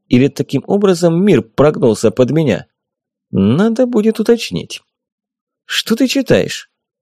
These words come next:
Глаза Кро были совсем напротив моих. Она как будто пыталась прочесть таким образом текст сообщения, полученного мной. Кро,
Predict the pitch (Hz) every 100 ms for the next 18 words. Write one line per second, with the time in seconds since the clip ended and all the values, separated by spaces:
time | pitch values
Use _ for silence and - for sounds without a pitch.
0 | _ _ 117 110 110 95 98 180 156 113
1 | 104 120 113 - 107 104 95 107 95 110
2 | 123 120 90 - _ _ - 90 107 185
3 | 180 123 113 120 180 - 123 123 - 151
4 | 135 - - 117 - 180 175 - 107 -
5 | - 170 170 147 151 135 _ _ - 123
6 | - - - - 107 101 - 208 127 101
7 | - 135 117 - 117 120 143 110 82 -
8 | _ _ _ _ _ _ _ _ _ _
9 | 123 131 85